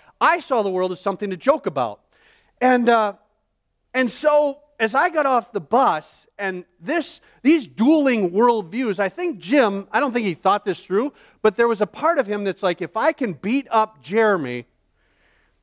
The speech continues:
then this whole thing about seeing the world, you know, always a joke will be shot down, and now the serious look of life will, will, will reign."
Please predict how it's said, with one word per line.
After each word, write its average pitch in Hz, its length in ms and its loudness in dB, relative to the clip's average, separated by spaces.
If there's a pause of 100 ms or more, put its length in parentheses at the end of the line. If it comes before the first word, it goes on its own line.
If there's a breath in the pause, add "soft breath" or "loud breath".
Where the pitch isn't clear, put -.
(160)
then 220 260 0
this 330 260 -8
whole 285 180 0
thing 262 240 -6
about 202 280 -2
seeing 254 280 -8
the 208 60 -4
world, 196 320 -2 (340)
you 196 100 -4
know, 175 160 0
always 208 400 0
a 175 60 -8
joke 160 640 -2 (360)
will 180 120 2
be 196 340 -2 (100)
shot 220 440 -2
down, 190 280 0
and 180 140 -12
now 202 140 0
the 190 100 -8
serious 277 560 -4
look 185 160 0
of 160 140 -4
life 165 320 0
will, 160 240 -4
will, 156 440 -2
will 151 160 0
reign." 139 380 -2